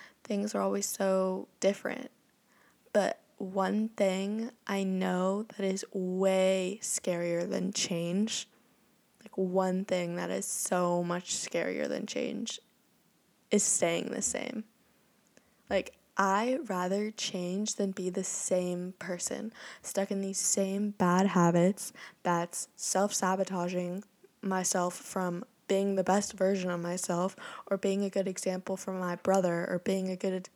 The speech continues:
friend, or being a good daughter, or being a good girlfriend, or being whatever. Like, staying the same is just, like, the last thing I'd wanna do. And I think would be the last thing you'd want for a loved one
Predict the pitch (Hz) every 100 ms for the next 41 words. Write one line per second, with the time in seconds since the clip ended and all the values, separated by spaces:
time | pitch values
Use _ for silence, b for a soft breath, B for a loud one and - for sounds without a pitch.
0 | _ - - 202 185 170 175 190 180 196
1 | 190 185 180 190 175 175 175 170 170 165
2 | 180 - 185 190 185 180 180 - 175 180
3 | - 175 170 175 180 190 185 185 185 180
4 | 175 165 180 B B B B B B _
5 | _ - - - - _ 208 196 202 -
6 | _ _ _ - - - 190 190 202 202
7 | - - 196 185 - 180 185 190 202 190
8 | 185 - 185 - 180 - - - _ 190
9 | 175 170 170 - - 175 175 - - 220
10 | - - 233 B B B B - 202 202
11 | 226 226 - - 208 202 - _ _ _
12 | _ _ _ _ _ _ - 220 214 196
13 | 180 180 190 - 196 202 185 180 175 185
14 | - - 185 - 180 180 180 - 180 175